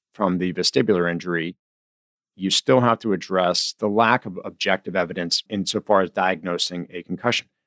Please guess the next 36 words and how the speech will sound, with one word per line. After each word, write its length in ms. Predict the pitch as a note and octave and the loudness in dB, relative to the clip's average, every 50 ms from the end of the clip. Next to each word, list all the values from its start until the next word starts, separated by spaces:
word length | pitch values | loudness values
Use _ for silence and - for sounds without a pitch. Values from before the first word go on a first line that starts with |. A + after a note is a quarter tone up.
| _ _ _ | _ _ _
We 80 | - E2+ | -6 -6
also 160 | F2+ F2 F#2+ | -4 -2 -2
had 40 | F#2+ | -2
to 40 | |
put 160 | G2 A2+ A2+ A#2 | 0 0 2 2
in 80 | A2+ | 2
context 420 | - B2 A#2+ A#2+ A2+ B2+ B2 - - | 2 2 2 2 2 0 -2 -2 -4
the 60 | - | -4
fact 200 | - A#2+ A#2+ - | -2 -2 0 0
that 120 | B2 A2 - | -2 -2 -2
she 100 | - A#2+ | -2 0
didn't 140 | B2+ C3 | 2 2
get 80 | B2+ B2+ | 4 4
any 100 | C3 C3+ | 4 4
medical 320 | C3 C3 C#3 D3 C#3+ B2+ | 4 4 4 4 2 0
treatment 360 | A2 - G#2 G2 E2 G2 G#2+ - | -2 -2 -2 -4 -4 -4 -6 -6
for 120 | - A2+ | -4 -2
a 40 | A2+ | 0
month. 300 | A#2+ C3+ C#3 G#2+ - - _ _ _ _ _ _ _ _ _ _ _ _ | 2 2 2 2 0 -4 _ _ _ _ _ _ _ _ _ _ _ _
There 120 | A#2 A#2+ A#2+ | -4 -4 -2
was 120 | B2 A2+ | -2 0
a 60 | B2 | 0
number 480 | A#2 A#2 A#2 A2+ A#2+ B2+ G#2 A#2 A2 G#2 | 2 4 4 4 4 2 4 4 4 4
of 100 | F#2+ E2+ | 4 2
issues 460 | F#2 F#2 F2+ - - F2 E2+ E2+ E2 | 0 0 0 -2 -2 -4 -4 -6 -4
that 320 | - F2+ E2+ E2+ D#2 - | 0 2 2 2 2 0
we 260 | - F#2 G2+ G2 G2 F#2 | -2 -2 -2 0 0 0
had 340 | - F2+ F2+ F2+ E2+ D#2+ - | -2 -2 0 0 0 -2 -4
to 380 | - - F2+ E2+ E2+ E2+ - - | -6 -4 -2 -2 0 -2 -4 -4
address 720 | F2+ F2 D#2+ - - F2 F2+ F#2 F2+ E2 E2 - - - - _ _ _ _ _ _ _ _ _ - | -8 -8 -6 -4 0 2 4 4 4 4 2 0 -2 -6 -8 _ _ _ _ _ _ _ _ _ -8
and 160 | G2 F#2 - | -6 -6 -4
bring 280 | - G#2+ G2+ G#2 G#2 | -2 0 2 4 4
out 200 | G#2 G2+ G2+ G2+ | 6 6 4 4
to 80 | - A#2+ | 2 0
the 100 | G2 A2 | 0 0
jury, 560 | F#2+ - G2+ G#2 G2 G2 G2 F#2+ G2+ G#2 - | -2 0 2 4 4 4 4 4 2 0 -4